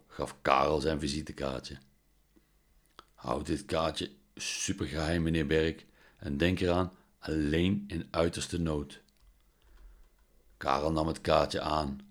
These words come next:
alsof het het kostbaarste was wat hij bezat. Toen hij later aan de bar zat, genoot hij van zijn drankje die hij had gekregen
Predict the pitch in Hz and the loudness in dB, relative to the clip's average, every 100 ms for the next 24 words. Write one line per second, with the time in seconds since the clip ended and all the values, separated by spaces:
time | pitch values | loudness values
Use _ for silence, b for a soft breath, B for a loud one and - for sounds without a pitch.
0 | - _ _ - 69 76 73 73 - 98 | -20 _ _ -10 -4 -2 -4 -6 0 0
1 | 95 95 92 - 95 98 101 - - - | 4 6 6 4 6 4 4 -8 -14 -10
2 | - 90 80 71 62 - - _ _ _ | -2 0 0 -2 -6 -10 -20 _ _ _
3 | _ _ _ _ _ _ _ _ _ _ | _ _ _ _ _ _ _ _ _ _
4 | 87 73 71 73 76 87 - 76 76 69 | -4 -2 -2 2 2 2 0 0 -2 2
5 | 80 85 87 87 - - 80 87 90 82 | 4 6 4 2 -4 0 2 4 2 2
6 | 82 76 78 73 82 82 85 78 76 76 | 0 0 -2 2 0 2 2 4 4 0
7 | - - - 80 80 87 | -2 -14 -2 -2 0 -2